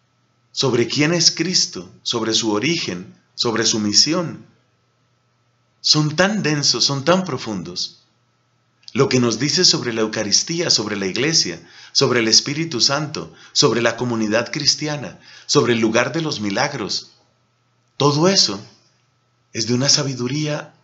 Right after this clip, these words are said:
realmente sobrecogedora. Pero hay un punto que conviene meditar en esta oportunidad.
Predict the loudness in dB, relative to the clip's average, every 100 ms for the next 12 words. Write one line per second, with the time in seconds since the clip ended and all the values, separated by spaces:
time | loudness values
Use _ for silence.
0 | _ _ _ _ _ _ _ _ _ _
1 | _ -14 -6 -2 0 2 2 0 2 2
2 | 2 0 -6 -6 -8 -6 -8 -10 -14 -20
3 | _ _ _ _ _ _ _ _ _ _
4 | _ _ _ _ _ _ _ _ _ _
5 | _ _ _ _ _ _ _ 4 6 6
6 | 4 2 0 0 -2 -4 -2 2 2 2
7 | -2 -2 -2 0 0 -2 -2 -2 -4 -6
8 | -8 -6 -4 -2 -4 -6